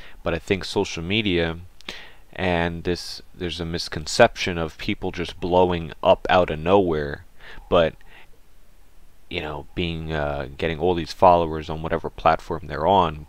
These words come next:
posting all that content, and they blow up and they think that it happens overnight.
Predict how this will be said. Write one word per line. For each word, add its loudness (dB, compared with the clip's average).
posting -4
all -4
that -4
content, -2
and -2
they 0
blow 2
up 4
and -4
they -2
think -4
that 2
it -4
happens 4
overnight. 0